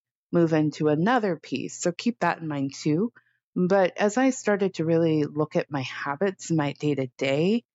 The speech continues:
and focusing on what I wanted, uh,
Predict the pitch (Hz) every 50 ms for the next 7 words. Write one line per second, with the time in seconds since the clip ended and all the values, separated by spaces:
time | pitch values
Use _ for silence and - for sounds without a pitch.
0 | _ _ _ _ _ _ _ - 175 165 160 151 151 143 147 147 143 - - -
1 | - _ - 147 - - 180 175 165 - 170 - - 180 170 165 156 - - -
2 | 101 - - - - _ _ _ - 165 165 151 156 151 151 147 143 139 127 135
3 | 135 143 165 - - 269 294 - - - _ _ _ _ _ _ _ _ _ _
4 | _ _ - 175 165 156 151 151 151 151 147 151 147 147 151